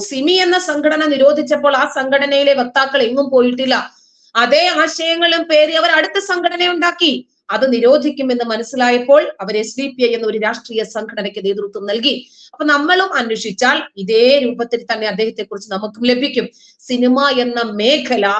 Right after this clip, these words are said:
ഇവർക്ക് ബിസിനസ് ആണോ അതോ ഇവരുടെ പാഷൻ ആണോ, അതൊന്നും നമ്മുടെ വിഷയമല്ല. പടം ജയിക്കുന്നോ തോൽക്കുന്നോ, അതൊന്നും നമ്മുടെ വിഷയമല്ല.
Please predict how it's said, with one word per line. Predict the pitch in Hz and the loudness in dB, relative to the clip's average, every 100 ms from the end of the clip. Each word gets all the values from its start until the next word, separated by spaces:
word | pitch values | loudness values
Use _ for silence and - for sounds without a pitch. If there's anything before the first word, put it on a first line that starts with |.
| - _ 208 | -4 _ -12
ഇവർക്ക് | 208 220 202 170 | -10 -10 -10 -10
ബിസിനസ് | 214 208 247 262 254 226 | -10 -8 -4 -4 -2 -4
ആണോ | 214 208 - _ - 208 | -2 -6 -10 _ -10 -4
അതോ | 202 214 | 0 0
ഇവരുടെ | 202 202 214 - 220 | 0 -2 -4 -6 -4
പാഷൻ | 214 269 262 294 262 | 0 0 0 2 4
ആണോ, | 247 247 254 247 _ _ _ - | 4 4 0 -6 _ _ _ -8
അതൊന്നും | 208 214 208 | -4 -4 -4
നമ്മുടെ | 190 196 190 | -4 -2 -4
വിഷയമല്ല. | 190 180 180 160 - _ _ - | -6 -8 -8 -12 -14 _ _ -4
പടം | 233 247 240 202 | 0 0 0 2
ജയിക്കുന്നോ | 247 294 - 302 311 320 - | 2 2 0 2 2 2 4
തോൽക്കുന്നോ, | 302 320 339 339 311 - 247 | 4 4 0 2 2 0 -2
അതൊന്നും | 247 247 240 220 | 0 2 0 -2
നമ്മുടെ | 226 233 226 | -2 -2 -2
വിഷയമല്ല. | - 247 214 | -4 -2 0